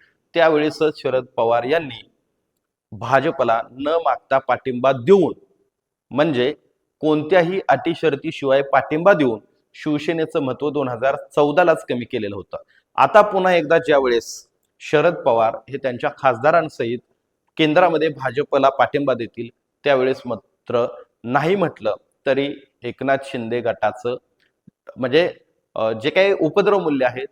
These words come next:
ते मात्र कमी झालेलं आपल्याला दिसून येईल. आता हे सगळ्यात महत्त्वाचं काय आहे, तर ह्या सगळ्या घटना घडत असताना राज्यातल्या राजकारणामध्ये मोठ्या उठाठेवी होतील.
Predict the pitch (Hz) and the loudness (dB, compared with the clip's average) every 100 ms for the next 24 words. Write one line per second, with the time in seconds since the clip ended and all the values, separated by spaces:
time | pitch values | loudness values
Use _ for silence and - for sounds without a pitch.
0 | - 131 120 127 127 127 120 113 117 104 | -4 -2 -2 -4 -4 -6 -8 -8 -10 -4
1 | 113 - 107 104 139 _ _ _ - 127 | -4 -4 -4 -4 -6 _ _ _ -10 -8
2 | - 151 110 87 _ - - 214 214 190 | -4 -6 -6 -10 _ -10 0 0 0 0
3 | 175 185 160 139 147 151 139 - 104 - | 2 2 0 -4 0 0 -2 -2 -2 -4
4 | - _ _ - 151 165 180 170 135 160 | -16 _ _ -4 0 2 2 -2 0 4
5 | 185 160 156 - 156 147 135 143 - - | 4 2 -2 0 0 0 -4 -8 -8 -10
6 | 123 - 143 113 87 - _ _ - 113 | -12 0 2 2 -4 -12 _ _ -10 -2
7 | 117 - 160 165 165 151 - - 127 131 | -2 2 0 2 2 2 0 -2 -2 -2
8 | 123 113 110 - _ _ 120 127 151 139 | -6 -6 -6 -8 _ _ -10 -2 0 0
9 | 123 143 147 135 120 107 - | 2 0 0 -4 -4 -6 -10